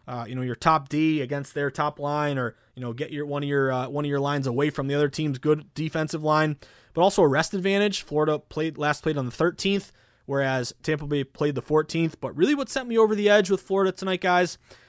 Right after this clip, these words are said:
is an injury to Braden Point. Braden Point is one of the best players in the N H L, uh, great young center there, uh, for Tampa Bay.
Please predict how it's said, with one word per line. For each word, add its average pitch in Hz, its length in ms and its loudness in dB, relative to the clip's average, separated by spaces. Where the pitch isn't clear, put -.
is 156 100 -4
an 160 120 0
injury 190 580 6
to 143 100 -2
Braden 139 380 -2
Point. 120 360 -10
Braden 165 260 -2
Point 165 220 -6
is 135 80 -8
one 139 100 -4
of - 40 -6
the 113 40 -8
best 147 280 -2
players 160 260 2
in 147 80 -4
the 147 60 0
N 147 80 0
H 143 200 -2
L, 143 280 4
uh, 120 160 -6
great 151 260 -2
young 147 220 -2
center 147 340 -2
there, 139 380 2
uh, 127 140 -8
for 127 120 -12
Tampa 135 280 -6
Bay. 135 340 0